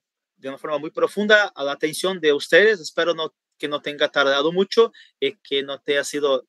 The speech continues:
desconfortable a ninguém, que tenga sido una buena, un buen momento a ustedes.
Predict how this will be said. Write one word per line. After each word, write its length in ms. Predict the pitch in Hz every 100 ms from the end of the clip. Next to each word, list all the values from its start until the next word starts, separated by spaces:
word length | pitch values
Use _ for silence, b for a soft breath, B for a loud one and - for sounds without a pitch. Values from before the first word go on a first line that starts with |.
| _
desconfortable 800 | 135 135 147 - 147 - 156 151
a 40 | 143
ninguém, 400 | 151 151 190 202
que 140 | 139
tenga 180 | 139 135
sido 220 | 147 139
una 160 | 139 135
buena, 460 | 127 135 135 120 _
un 80 | 127
buen 160 | 135
momento 360 | 139 135 135 131
a 40 |
ustedes. 500 | 127 - 147 180 190